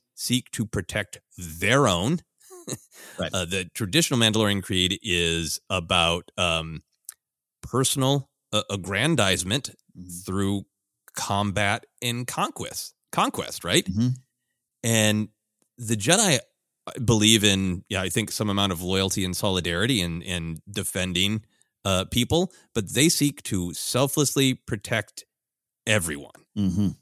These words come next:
Speaker 1: I think it's about, like, limited picture
Speaker 2: Yeah.
Speaker 1: of the Mandalorian saying, "Let's protect our group. Let's have loyalty and solidarity in our group.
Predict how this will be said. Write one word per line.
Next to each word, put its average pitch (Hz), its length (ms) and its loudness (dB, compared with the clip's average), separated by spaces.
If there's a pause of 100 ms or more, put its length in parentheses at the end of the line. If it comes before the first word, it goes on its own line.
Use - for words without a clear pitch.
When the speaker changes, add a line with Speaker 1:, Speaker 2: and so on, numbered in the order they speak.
(200)
Speaker 1:
I 98 140 0
think 110 220 2
it's 110 140 0
about, 95 320 0
like, 90 180 -2
limited 113 500 2
picture 107 440 -4 (460)
Speaker 2:
Yeah. 110 160 4
Speaker 1:
of 90 160 -2 (320)
the 107 80 0
Mandalorian 127 500 4
saying, 90 320 -2 (280)
"Let's 143 220 2
protect 143 460 -2 (500)
our 147 320 4
group. 127 460 4 (220)
Let's 117 160 0
have 92 160 -2
loyalty 127 440 2
and 120 80 0
solidarity 123 460 2
in 92 80 0 (120)
our 135 280 4
group. 135 400 4